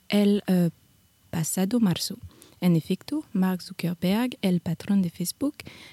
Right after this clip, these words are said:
está acusado de haber vendido los datos de más de cincuenta millones de usuarios de Facebook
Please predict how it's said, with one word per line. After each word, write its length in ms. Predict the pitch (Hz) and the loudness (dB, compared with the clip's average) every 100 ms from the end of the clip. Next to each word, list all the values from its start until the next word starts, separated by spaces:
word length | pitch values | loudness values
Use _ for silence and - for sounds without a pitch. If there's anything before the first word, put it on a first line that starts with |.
| - | -6
está 340 | 202 - 220 | -6 -2 0
acusado 600 | 190 - 165 170 170 226 | 0 -2 -2 0 0 0
de 140 | 240 196 | 2 0
haber 300 | 165 175 185 | 0 -2 -2
vendido 600 | 175 160 156 180 226 240 | -2 -2 0 0 2 2
los 260 | 202 160 - - _ | 2 0 -6 -20 _
datos 540 | 160 151 - 214 233 - - - - | -6 -4 -2 -2 -2 -6 -14 -20 -4
de 100 | 180 | 0
más 260 | 180 196 - | 2 0 0
de 120 | 175 | -2
cincuenta 600 | - 180 170 220 233 240 | 0 0 0 0 0 2
millones 600 | 226 175 175 180 202 - | 4 4 4 4 4 0
de 120 | 170 | -4
usuarios 680 | 156 156 185 196 - 277 - | -2 -4 -4 -4 -2 -4 -2
de 120 | - | -4
Facebook 500 | 170 180 165 - 240 | -2 -2 -4 -2 -4